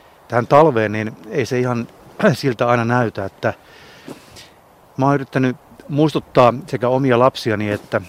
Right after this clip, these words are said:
ihmisiä ylipäätänsä siitä, että talvella on ihan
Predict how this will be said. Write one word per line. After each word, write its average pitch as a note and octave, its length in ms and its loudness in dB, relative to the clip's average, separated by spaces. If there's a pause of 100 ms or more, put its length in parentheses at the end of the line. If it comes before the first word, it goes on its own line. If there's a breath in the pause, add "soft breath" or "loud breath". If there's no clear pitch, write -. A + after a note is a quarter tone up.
(100)
ihmisiä A2 400 -4
ylipäätänsä A2 680 -2
siitä, G2+ 480 -4
että G2 280 -8 (540 loud breath)
talvella C3 400 -2 (300)
on B2 260 -6
ihan C3 360 -6